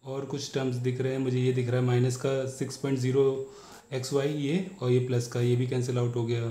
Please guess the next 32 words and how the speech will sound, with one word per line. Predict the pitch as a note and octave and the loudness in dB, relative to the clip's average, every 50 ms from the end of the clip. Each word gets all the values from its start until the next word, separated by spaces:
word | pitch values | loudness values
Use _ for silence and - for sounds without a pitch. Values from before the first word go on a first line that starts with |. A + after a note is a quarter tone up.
| A#2 A#2 - _ _ _ _ _ _ _ _ _ _ _ _ _ - | -6 -8 -12 _ _ _ _ _ _ _ _ _ _ _ _ _ -12
और | C#3+ C#3 C3+ | -10 -8 -8
क्या | B2 C3+ C#3 B2+ | -4 -4 -2 -2
बचा | B2+ B2+ B2 B2+ B2+ B2 | -2 -2 -2 -2 -2 0
है, | A#2+ C3+ D#3 F#3+ F#3 - - - _ _ _ _ _ _ _ _ _ _ _ _ _ _ _ _ _ _ _ _ _ _ _ _ - | 0 0 0 -2 -2 -4 -12 -18 _ _ _ _ _ _ _ _ _ _ _ _ _ _ _ _ _ _ _ _ _ _ _ _ -8
टू | D3 D3 D3+ D3 D#3 | -8 -6 -6 -2 -2
पॉइंट | D3 D3 D3 - - - | -2 -2 -2 -4 -4 -2
टू | C#3+ D3 C#3+ | -4 -2 -4
फ़ाइव | - - C3+ C#3 D#3+ F3+ - - - - - - _ _ _ _ _ - | -4 -6 -2 0 0 -2 -2 -4 -10 -18 -20 -20 _ _ _ _ _ -14
एक्स | C#3 C#3 - - D3 | -14 -10 -8 -6 -6
स्क्वायर | A#2+ - - C#3+ C3 C#3 E3 E3 - - - _ _ _ _ _ _ - | -6 -2 -2 0 0 0 -2 -4 -6 -14 -20 _ _ _ _ _ _ -4
माइनस | B2+ B2 B2 B2 B2 D3 D#3 - | -2 -2 0 0 -2 -2 -4 -4
का | - - D#3 F#3 F#3+ - - - - _ _ _ _ _ _ _ _ - | -2 -2 0 0 -2 -4 -10 -18 -20 _ _ _ _ _ _ _ _ -12
सिक्सटीन | C#3 B2 - - - C#3 C#3 C3+ | -12 -10 -10 -6 -2 0 0 0
वाई | B2 A#2+ A#2 A#2 A2 | 0 0 0 0 -2
स्क्वायर, | - - - A#2 A2 A2 | -4 -4 -6 -6 -6 -4
ये | A2+ B2 | -2 -2
आपका | B2 A#2+ - D#3 D3+ | -2 -2 -2 -4 -6
फाइनल | - C3 A#2+ A2+ A2+ A#2 A#2 | -4 -2 -2 -2 -2 0 -2
आंसर | A#2 A2+ A2 - D3+ E3+ F3+ F3 - - _ _ _ _ _ _ _ _ _ _ C3+ | -2 -2 -2 -2 -2 -2 -4 -4 -10 -18 _ _ _ _ _ _ _ _ _ _ -8
बन | C3 B2 A#2+ A#2+ | -4 -4 -4 -2
के | B2 A#2 | -2 -2
निकला | A2+ A2 - A2+ G#2+ A2+ | -2 -2 -4 -4 -4 -4
है। | A2+ A#2+ B2 - - - _ - | -6 -8 -10 -12 -14 -20 _ -10
अब | C#3+ C#3+ D3 E3 F3+ - - _ _ - | -8 -8 -8 -8 -10 -14 -16 _ _ -8
लास्ट | C3 C3 C#3+ E3 F3+ F3 - - - | -6 -4 -2 -2 -2 -2 -4 -4 0
क्वेश्चन | D3+ C3+ B2+ - C#3+ B2+ | 0 0 0 0 0 0
आज | B2 A#2+ B2 | 0 -2 -2
का | - - B2+ B2 | -4 -4 -2 0
हम | B2 B2 | 0 0
करेंगे, | A#2+ B2 A#2+ A2+ A2+ A#2 C3+ E3+ G3 | 0 -2 -2 -2 -2 -2 -2 -2 -2
क्वेश्चन | F3+ - C3 A#2 - - B2 | -2 -4 -6 -6 -4 -2 -2
नंबर | A#2+ A#2+ B2+ F3 A#3 A#3+ | -2 0 2 0 0 0